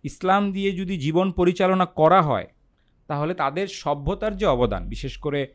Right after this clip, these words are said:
তাদের সভ্যতার যে অর্জনগুলো আছে, সেটা ধ্বংস হয়ে যাবে।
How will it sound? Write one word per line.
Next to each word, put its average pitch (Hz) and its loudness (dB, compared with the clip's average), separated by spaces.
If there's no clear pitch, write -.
তাদের 123 -4
সভ্যতার 135 -2
যে 143 -2
অর্জনগুলো 160 4
আছে, 123 -2
সেটা 233 8
ধ্বংস 160 6
হয়ে 165 10
যাবে। 113 4